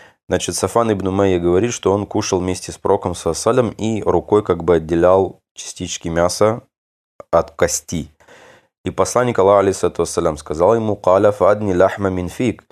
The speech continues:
фа иннаху ахна ва амра». Посланник, алейхиссалату вассалям, ему сказал: «Поднеси, э, мясо к своему,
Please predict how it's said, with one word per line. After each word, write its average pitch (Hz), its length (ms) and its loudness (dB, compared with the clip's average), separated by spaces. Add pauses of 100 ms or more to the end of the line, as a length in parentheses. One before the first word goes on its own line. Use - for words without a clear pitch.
(200)
фа 95 100 0
иннаху 98 280 2
ахна 87 340 2
ва 117 100 4
амра». 98 300 0 (500)
Посланник, 95 300 -4
алейхиссалату 87 520 2
вассалям, 92 360 -2
ему 85 160 -6
сказал: 92 380 -2
«Поднеси, 95 880 -4
э, 78 300 2
мясо 101 400 0
к - 80 -12
своему, 82 480 -2